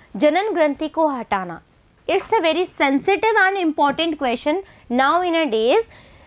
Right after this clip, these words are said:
जनन ग्रंथि को हटाना गर्भ निरोधकों का विकल्प नहीं माना जाता है,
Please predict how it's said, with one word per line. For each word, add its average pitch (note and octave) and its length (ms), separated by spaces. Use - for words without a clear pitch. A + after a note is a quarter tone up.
जनन F#4 380
ग्रंथि F#4 360
को G4+ 160
हटाना D#4 640
गर्भ F4 360
निरोधकों F4 580
का F4 360
विकल्प D#4+ 640
नहीं E4 360
माना C#4 320
जाता A#3 420
है, A#3+ 240